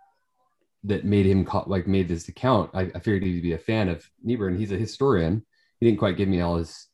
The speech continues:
credentials, but, um, he, he basically said that, he, he, he said this, I'll, I'll, I'm quoting him from Twitter. He says, "Fame and influence seem to be something he was really interested in. And I think it's worth noting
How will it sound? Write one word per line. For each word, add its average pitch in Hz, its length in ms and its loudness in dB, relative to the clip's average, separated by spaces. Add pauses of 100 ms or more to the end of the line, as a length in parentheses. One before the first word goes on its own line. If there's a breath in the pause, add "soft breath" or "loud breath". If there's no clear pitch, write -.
(120)
credentials, 90 720 -2
but, 85 260 -2 (760)
um, 85 500 2 (480)
he, - 220 -8 (180)
he 120 120 0
basically 117 340 2
said 98 220 0
that, 90 200 -4 (1120)
he, 95 580 -10
he, 85 60 -14
he 110 100 -2
said 101 180 -2
this, 90 180 -2
I'll, 87 200 -4
I'll, 80 180 -8
I'm 87 240 -8
quoting 90 320 0
him 80 160 -4
from 80 200 -4
Twitter. 82 280 0
He 85 80 0
says, - 220 -4
"Fame 123 240 6
and 104 80 6
influence 95 480 2
seem 95 200 2
to 92 80 -6
be 85 120 -2
something 87 460 -2
he 101 100 -2
was 85 240 -4
really 95 320 2
interested 87 460 -4
in. 76 240 -6 (600)
And 101 100 2
I 104 60 6
think 120 260 4
it's 95 140 0
worth 101 240 2
noting 95 600 2